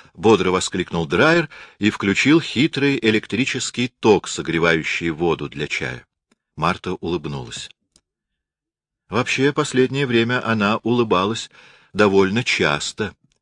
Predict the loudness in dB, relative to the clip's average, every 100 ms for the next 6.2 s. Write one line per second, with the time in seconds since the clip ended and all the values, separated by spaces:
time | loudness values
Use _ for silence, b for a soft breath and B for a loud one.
0 | _ -8 -4 -2 -2 0 2 2 2 0
1 | 0 0 -4 -6 -4 -6 -2 -2 -2 -6
2 | -6 -6 -8 -12 _ _ _ _ _ _
3 | _ _ _ -6 -2 0 2 2 2 2
4 | 0 -4 0 4 6 4 2 -4 0 2
5 | 2 2 0 -2 -4 -2 0 2 2 0
6 | -4